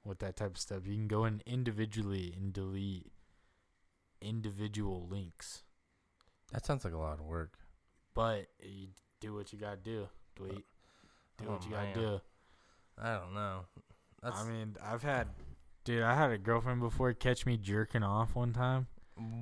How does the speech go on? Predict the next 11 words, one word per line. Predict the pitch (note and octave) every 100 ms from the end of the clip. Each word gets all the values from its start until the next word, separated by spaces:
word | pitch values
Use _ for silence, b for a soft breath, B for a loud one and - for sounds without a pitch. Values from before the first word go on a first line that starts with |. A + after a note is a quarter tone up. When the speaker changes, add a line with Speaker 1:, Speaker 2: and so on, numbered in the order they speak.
| A#2
Speaker 2:
What? | D3 A3+ -
Did | A2+ A2
she | A2
join | G#2+ A2 A2
in? | A#2+ D3 b b b -
Speaker 1:
No. | G#2 A#2 A2+ F#2 - - -
Was | A#2 A#2
pissed. | - - - C3+ D#3 - A#2+ - - b b b b -
Speaker 2:
What? | G#2+ C#3 F#3 E4 F4+ - A2
Speaker 1:
Was | A2 B2+ B2+
pissed. | - C3+ C#3+ E3+ F3 D3 - -